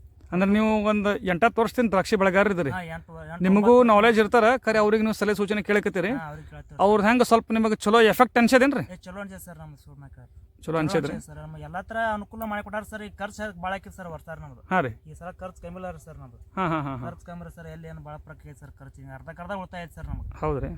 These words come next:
Speaker 2: ಆಮೇಲೆ ರೀ ಸರ್, ಹೋದ ಸಲ ಆಡ್ಕೊಂಡು ಸರ್ ಅವ್ರೇನು ಕಾವು ಕೊಡೋ ತಕ್ಕ ಕ-, ಆರ್ಗ್ಯಾನಿಕ್ ಕ್ಯಾನ್ಗಳು ಕೊಡ್ಲತ್ತಾರಲ್ಲ ಸರ್ ರೀ.
Speaker 1: ಹ್ಮ್.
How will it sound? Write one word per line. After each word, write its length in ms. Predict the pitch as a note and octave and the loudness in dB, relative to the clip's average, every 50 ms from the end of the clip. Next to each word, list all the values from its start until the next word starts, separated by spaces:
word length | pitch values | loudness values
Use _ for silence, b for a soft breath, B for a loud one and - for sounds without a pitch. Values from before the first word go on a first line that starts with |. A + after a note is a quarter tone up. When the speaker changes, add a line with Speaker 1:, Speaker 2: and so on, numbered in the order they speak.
| - - | -8 -8
Speaker 2:
ಆಮೇಲೆ 280 | E3+ F3 F#3 F#3 F#3+ G3 | -8 -8 -8 -10 -10 -12
ರೀ 40 | |
ಸರ್, 220 | F#3 - G3+ G3 G3+ G3 F#3+ F#3+ F#3 F3+ F3+ F3 E3+ E3+ E3 D#3 | -14 -14 -12 -12 -10 -10 -10 -10 -10 -10 -10 -10 -10 -12 -12 -10
ಹೋದ 160 | C#3 E3 F3+ G3+ | -8 -6 -6 -6
ಸಲ 200 | F3+ A3 A3 A3 | -6 -6 -4 -4
ಆಡ್ಕೊಂಡು 360 | A3 A3 G#3+ G3+ A3 A3 - | -4 -4 -6 -8 -14 -14 -12
ಸರ್ 120 | A3 G#3+ | -10 -8
ಅವ್ರೇನು 440 | G#3 G3+ G3 F#3+ G3+ G#3 G#3 G3+ G3+ G3+ G3 G3 F#3+ F#3 F#3 F3+ F3 E3 - | -8 -8 -8 -10 -12 -12 -12 -10 -10 -10 -10 -10 -10 -10 -12 -12 -14 -14 -12
ಕಾವು 260 | E3+ E3 E3+ E3+ E3 | -12 -10 -10 -10 -14
ಕೊಡೋ 240 | - - E3+ E3+ E3 | -16 -18 -20 -20 -18
ತಕ್ಕ 240 | - F3 E3 - F#3 F3+ F3+ F3 F3 E3+ E3 D#3+ D#3 D3+ D3 C#3+ | -18 -20 -18 -14 -12 -10 -8 -8 -8 -8 -8 -10 -12 -12 -14 -16
ಕ-, 140 | - D3 C#3+ C#3+ | -18 -18 -16 -14
ಆರ್ಗ್ಯಾನಿಕ್ 380 | C#3 D3 D3 D3 E3 E3+ D#3 - | -14 -14 -14 -14 -16 -18 -18 -16
ಕ್ಯಾನ್ಗಳು 240 | - D#3+ D#3+ D#3+ D#3 | -16 -16 -16 -16 -16
ಕೊಡ್ಲತ್ತಾರಲ್ಲ 460 | - D#3+ D#3 D#3+ - - D3+ D3 C#3+ | -16 -16 -16 -16 -16 -16 -18 -18 -18
ಸರ್ 200 | B2+ - C#3 C3 | -20 -20 -20 -20
ರೀ. 100 | C#3+ D#3+ | -20 -20
Speaker 1:
ಹ್ಮ್. 380 | F3+ _ - F3 E3+ D#3 C#3+ | -20 _ -10 -8 -6 -6 -6